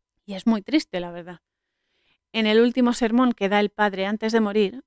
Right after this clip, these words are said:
explica que muchas veces aquellos que más cerca están de nosotros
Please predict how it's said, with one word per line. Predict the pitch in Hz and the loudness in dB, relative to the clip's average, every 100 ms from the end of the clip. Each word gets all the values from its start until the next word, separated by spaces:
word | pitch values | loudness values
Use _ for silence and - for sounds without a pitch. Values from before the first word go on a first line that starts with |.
| _ | _
explica | 214 - - 240 220 | -16 -14 -2 -2 -2
que | - | -6
muchas | 208 226 226 | -6 -4 -4
veces | 196 196 196 196 | -4 -6 -8 -10
aquellos | 185 226 233 - | -4 0 0 -2
que | 220 | -4
más | 214 - | -6 -6
cerca | 214 208 196 | -10 -10 -14
están | - 196 190 | -12 -8 -8
de | 185 | -8
nosotros | 175 - 196 _ 165 _ | -10 -8 -8 _ -20 _